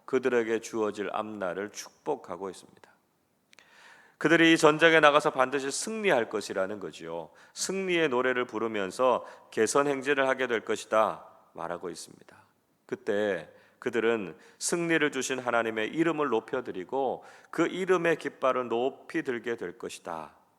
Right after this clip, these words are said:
격려하고 있습니다. 이런 모든 기도를 이루어 주실 하나님을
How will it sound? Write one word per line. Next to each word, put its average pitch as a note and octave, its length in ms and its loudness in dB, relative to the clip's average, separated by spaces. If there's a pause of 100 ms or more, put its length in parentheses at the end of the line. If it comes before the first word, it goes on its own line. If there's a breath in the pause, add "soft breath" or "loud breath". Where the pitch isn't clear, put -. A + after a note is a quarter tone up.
(380)
격려하고 E2+ 560 -14
있습니다. - 420 -20 (1400 loud breath)
이런 C#3 220 4
모든 C3 300 2
기도를 B2 340 0
이루어 A#2 320 0
주실 G#2 280 -8
하나님을 B2+ 760 -6